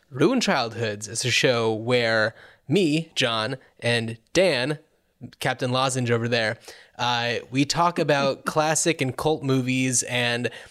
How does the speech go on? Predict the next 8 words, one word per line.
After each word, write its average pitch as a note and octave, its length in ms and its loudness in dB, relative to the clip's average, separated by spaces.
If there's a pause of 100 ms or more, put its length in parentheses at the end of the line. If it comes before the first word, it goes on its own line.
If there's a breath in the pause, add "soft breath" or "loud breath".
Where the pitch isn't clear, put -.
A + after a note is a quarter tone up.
(120 loud breath)
a B2+ 60 0
few F3+ 420 2
outliers B2+ 640 0
here C3 220 0
and B2+ 140 0
there, B2 360 2 (260 loud breath)
uh, A#2+ 400 -2 (100)
and C3 520 0